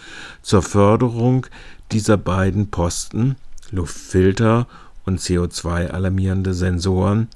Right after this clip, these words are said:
zur Verfügung. Deshalb ist die am einundzwanzigsten zwölften einundzwanzig abgelaufene Antragsfrist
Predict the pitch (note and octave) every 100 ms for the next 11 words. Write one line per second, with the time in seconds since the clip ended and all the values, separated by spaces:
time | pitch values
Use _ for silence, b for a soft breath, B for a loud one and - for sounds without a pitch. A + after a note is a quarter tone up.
0 | B B - G#2 C#3 - A#2+ F#2 D#2 -
1 | - B B B B B B B B C#3+
2 | D3+ D3 D3+ - C#3+ D3 C#3 - A#2+ B2
3 | B2 - D3+ E3+ C#3 B2+ G#2 G#2 - A2
4 | F#2+ - A#2 G#2+ - G#2 - - D#3+ D#3+
5 | G#2+ - G2 F#2+ A2+ G2 - A#2+ G#2+ G#2
6 | A2 G2+ G2+ F3 - G2+ - - - A#2
7 | - -